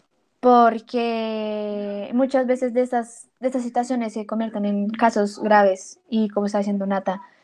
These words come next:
ahorita son solamente como cosas pequeñas, como toqueteos y todo eso, pero puede terminar en violaciones, en asesinatos, en feminici-,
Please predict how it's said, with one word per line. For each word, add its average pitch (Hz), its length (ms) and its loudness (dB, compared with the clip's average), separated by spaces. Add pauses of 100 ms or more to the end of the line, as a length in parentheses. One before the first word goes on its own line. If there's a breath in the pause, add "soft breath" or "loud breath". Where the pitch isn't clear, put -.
(220 loud breath)
ahorita 233 460 4
son 214 400 -6
solamente 208 520 -6
como 214 600 -4 (260)
cosas 240 260 -2
pequeñas, 320 580 0
como 233 800 -2
toqueteos 233 480 -2
y 247 40 -16
todo 226 140 -6
eso, 233 160 -2
pero 254 140 -6
puede 214 160 -14
terminar 214 340 -6
en 202 80 -4
violaciones, 220 640 -4
en 214 300 -8
asesinatos, 208 640 -6
en 240 100 2
feminici-, 208 440 -6